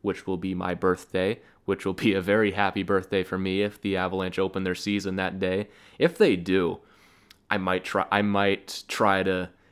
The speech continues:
get up there and see that game myself if they do open at home on my birthday. That would be a lot of fun, but we've got a solid, a little over three months to wait until that day, and hopefully we've got a solid off season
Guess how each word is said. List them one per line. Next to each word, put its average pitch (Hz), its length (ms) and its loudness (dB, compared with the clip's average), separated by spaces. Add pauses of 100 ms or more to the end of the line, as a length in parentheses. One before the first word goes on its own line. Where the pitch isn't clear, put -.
(160)
get 98 160 2
up 95 200 -2
there 92 220 0
and 92 160 -4
see 98 280 0
that 90 320 -2
game 92 220 -2
myself 92 760 -4
if - 160 -8
they 92 180 2
do 95 240 0
open 92 260 -2
at 92 120 -2
home 92 340 0
on 92 140 -2
my 95 120 -2
birthday. 92 400 -4
That 92 140 -2
would 92 100 -2
be 95 80 -2
a 92 80 0
lot 92 220 0
of 90 80 -6
fun, 90 320 -2
but 87 300 -2 (580)
we've 107 200 0
got 123 220 4
a 120 60 2
solid, 123 920 2
a - 40 -12
little 113 280 2
over 120 240 2
three 120 300 -2
months 120 340 0
to 117 100 -2
wait 113 320 2
until 117 320 -2
that 117 220 0
day, 117 200 4
and 104 100 0
hopefully 101 340 0
we've 104 200 0
got 107 180 0
a 98 60 0
solid 104 400 2
off 98 200 0
season 104 500 -2